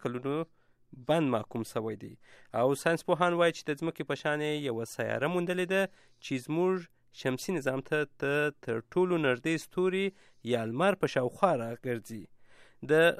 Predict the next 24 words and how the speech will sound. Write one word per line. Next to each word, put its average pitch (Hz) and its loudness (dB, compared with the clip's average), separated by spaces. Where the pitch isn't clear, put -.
دغو 185 4
ساینس 165 0
پوهانو 160 2
ویلي 160 0
دي 160 -4
چې 165 -8
په - -8
کائناتو 127 -2
کې 120 -12
د 113 -6
ځمکې 165 -4
نه 156 2
علاوه 156 2
د 120 -4
ژوند 123 -2
د - -18
څرک 180 -2
د 160 -2
پیدا 160 -2
کولو 175 -4
په 143 -2
هڅو - -14
کې 151 -6
دا 139 4